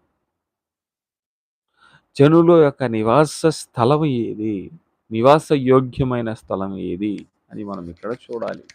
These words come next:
నివాస యోగ్యమైన స్థలంలో జనులు నివసిస్తూ ఉన్నారా? లేకపోతే నివాస యోగ్యమైన స్థలములు లేని వాటిలో నివసిస్తూ ఉన్నారా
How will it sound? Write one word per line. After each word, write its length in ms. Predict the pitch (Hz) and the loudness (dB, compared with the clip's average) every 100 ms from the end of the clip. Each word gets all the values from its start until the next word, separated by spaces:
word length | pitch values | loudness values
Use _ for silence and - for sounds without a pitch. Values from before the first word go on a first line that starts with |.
| _ _ - _ _ _ _ _ _ _ _ _ _ _ _ _ | _ _ -20 _ _ _ _ _ _ _ _ _ _ _ _ _
నివాస 380 | 110 127 175 170 | 2 6 6 4
యోగ్యమైన 560 | 160 143 143 143 135 127 | 4 4 2 0 -2 -4
స్థలంలో 580 | - - 101 135 135 120 | -8 -6 -4 -4 -4 -4
జనులు 340 | 95 98 113 | -4 -2 -2
నివసిస్తూ 540 | 101 104 - 104 - | -2 -6 -8 -12 -6
ఉన్నారా? 540 | 104 92 92 92 - 139 _ _ _ _ _ _ _ _ _ _ _ _ _ - | -6 -6 -12 -14 -18 -20 _ _ _ _ _ _ _ _ _ _ _ _ _ 2
లేకపోతే 380 | 131 - 143 131 | 2 4 0 2
నివాస 420 | 120 127 147 - | 2 4 4 4
యోగ్యమైన 720 | 139 123 131 131 135 127 120 | 2 4 4 2 -2 -2 -2
స్థలములు 800 | 113 - 110 117 127 120 101 - _ _ _ _ - | -6 -4 -2 0 0 0 0 -4 _ _ _ _ -6
లేని 360 | 95 107 139 135 | 4 6 6 6
వాటిలో 360 | 117 104 101 | 4 2 -4
నివసిస్తూ 540 | 87 95 110 - - 92 | -6 -6 -6 -8 -6 -6
ఉన్నారా 420 | 87 87 95 | -4 -8 -8